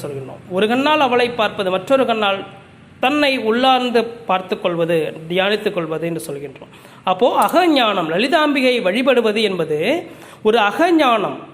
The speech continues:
ஒரு அகஞானத்தை, அகஞானம்னா என்ன? அகம்னா உள். அகம்னா உள்ளுங்கும் போது, தன்னுடைய உள்ளார்ந்த ஞானத்தை தன்னுடைய உள்பூர்வமாக, உணர்வுபூர்வமாக உள்ளே இழுத்துக்கொள்வது. ஆனந்தம், சமமான நிலை, எந்த விதமான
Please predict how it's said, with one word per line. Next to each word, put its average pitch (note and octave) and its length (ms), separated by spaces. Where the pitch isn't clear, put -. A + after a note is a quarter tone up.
ஒரு A3 180
அகஞானத்தை, C4+ 1300
அகஞானம்னா C4+ 680
என்ன? G#3 300
அகம்னா A#3+ 440
உள். F3+ 220
அகம்னா C4 360
உள்ளுங்கும் B3 500
போது, F3 200
தன்னுடைய A#3+ 280
உள்ளார்ந்த C#4+ 520
ஞானத்தை G#3 720
தன்னுடைய A3+ 380
உள்பூர்வமாக, A#3+ 1200
உணர்வுபூர்வமாக G#3+ 960
உள்ளே B3 720
இழுத்துக்கொள்வது. E3+ 960
ஆனந்தம், F#3+ 680
சமமான A#3+ 600
நிலை, F3 400
எந்த C4 340
விதமான A#3 720